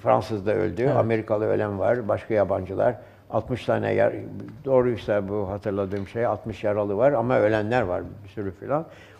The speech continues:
Speaker 1: Onun için karşımıza aşağı yukarı kimse çıkmadı orada.
Speaker 2: Doğru, yani.
Speaker 1: Yani tek kale oynar gibi bir şey
Speaker 2: Sadece
Speaker 1: oldu.
Speaker 2: Türkler ölseydi
Speaker 1: Evde, ha,
Speaker 2: mutlaka
Speaker 1: ha, Türkler ölseydi
Speaker 2: <laughs> Evet,
Speaker 1: başka
Speaker 2: evet,
Speaker 1: türlü
Speaker 2: evet.
Speaker 1: şeyler olacaktı. Sadece Türkler olsaydı.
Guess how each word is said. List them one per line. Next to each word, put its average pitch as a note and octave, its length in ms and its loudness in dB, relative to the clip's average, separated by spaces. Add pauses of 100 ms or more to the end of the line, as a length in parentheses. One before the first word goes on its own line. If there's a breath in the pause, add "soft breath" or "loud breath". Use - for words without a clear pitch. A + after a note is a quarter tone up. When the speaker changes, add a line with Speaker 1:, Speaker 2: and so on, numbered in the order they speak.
Speaker 1:
Onun A#2+ 120 0
için B2+ 220 0
karşımıza A#2+ 600 2
aşağı B2 280 4
yukarı G#2+ 320 0
kimse A#2+ 300 -6
çıkmadı F#2 420 -6 (240)
orada. F#2 300 0
Speaker 2:
Doğru, C3+ 220 2 (220)
yani. B2 180 0
Speaker 1:
Yani G#2+ 340 2
tek C3+ 240 6
kale A2+ 240 6
oynar G#2 340 4
gibi F#2 340 -4
bir F#2+ 60 -10
şey - 80 -6
Speaker 2:
Sadece - 240 8
Speaker 1:
oldu. - 80 0
Speaker 2:
Türkler F#3 400 10 (200)
ölseydi E3 520 8
Speaker 1:
Evde, A3 320 8
ha, C3+ 160 6
Speaker 2:
mutlaka F3 480 6
Speaker 1:
ha, A#2+ 260 6
Türkler D3 340 8
ölseydi D#3+ 380 8
Speaker 2:
<laughs> - 60 8
Evet, D#3+ 100 8
Speaker 1:
başka D#3 220 8
Speaker 2:
evet, D#3+ 100 6
Speaker 1:
türlü C#3 120 4
Speaker 2:
evet. C#3 160 4
Speaker 1:
şeyler C#3 260 8
olacaktı. G2+ 460 2
Sadece G2+ 480 0
Türkler G#2+ 380 -2
olsaydı. G#2+ 480 0